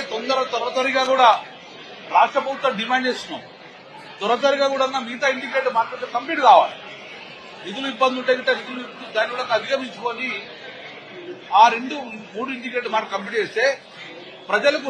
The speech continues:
రోడ్ల మీద కూరగాయలు అమ్ముకునే పరిస్థితి రాదు, కొనేవారికి కూడా ఇబ్బంది ఉండదు. కాబట్టి దానికి సముచితమైన స్పా-, పార్కింగ్ లో పెట్టడం జరిగింది, రోడ్ల మీద పార్కింగ్ పెట్టద్దని. కానీ చాలా సంతోషం, మా డ్రీమ్ ప్రాజెక్ట్ అన్ని కూడా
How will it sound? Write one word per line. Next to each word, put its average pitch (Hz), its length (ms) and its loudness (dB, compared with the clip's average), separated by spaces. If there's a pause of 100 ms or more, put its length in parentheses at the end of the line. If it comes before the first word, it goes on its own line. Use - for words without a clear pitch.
రోడ్ల 254 180 2 (100)
మీద 254 140 -2 (380)
కూరగాయలు 247 480 0 (180)
అమ్ముకునే 262 420 -8
పరిస్థితి 247 300 -6
రాదు, 254 240 0
కొనేవారికి 233 420 -2
కూడా 247 220 -4
ఇబ్బంది 214 260 -2
ఉండదు. 202 220 -2 (1040)
కాబట్టి 247 220 4
దానికి 254 280 0
సముచితమైన 262 580 -2
స్పా-, 220 380 4
పార్కింగ్ 262 340 2
లో 247 80 4
పెట్టడం 233 300 -2
జరిగింది, 240 400 -8
రోడ్ల 226 180 -2
మీద 240 160 -10
పార్కింగ్ 220 260 0
పెట్టద్దని. 220 400 -8 (1700)
కానీ 233 220 -8
చాలా 240 220 6
సంతోషం, 269 420 4 (720)
మా 196 100 0 (120)
డ్రీమ్ 254 260 -2
ప్రాజెక్ట్ 254 420 4
అన్ని 240 160 -2
కూడా 247 120 -2